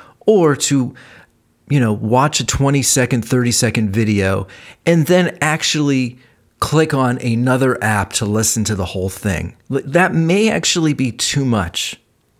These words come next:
to ask of our society. What do you think? I mean, really, I, I, I am curious.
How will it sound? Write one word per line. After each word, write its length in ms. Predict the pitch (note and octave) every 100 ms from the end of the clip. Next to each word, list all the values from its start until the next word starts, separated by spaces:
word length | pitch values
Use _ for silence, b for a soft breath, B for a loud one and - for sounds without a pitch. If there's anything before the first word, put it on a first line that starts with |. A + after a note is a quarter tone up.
| _ _
to 240 | - - -
ask 500 | A#2+ G2+ - - B B B B B
of 160 | B2 G#2+
our 140 | G#2
society. 680 | F#2+ G#2 - F#2 E2 E2+ G2+ - _ _ _ _ _ _ _ _ _ _ _ _ _ _ _ _ _ _ _ -
What 160 | E3
do 60 | A3
you 140 | F3+
think? 380 | - A2+ D#2+ - _ _ _ _ _ _ _ _ _ _ _ _ _ _ _ _ _ _ -
I 40 |
mean, 140 | E3 E3
really, 320 | G#3+ G#3 G2+
I, 400 | G2+ B2 B2+ C#3
I, 60 | -
I 100 | C3+
am 260 | E3 F3 D3+
curious. 600 | - E3+ C3+ G2+ F#2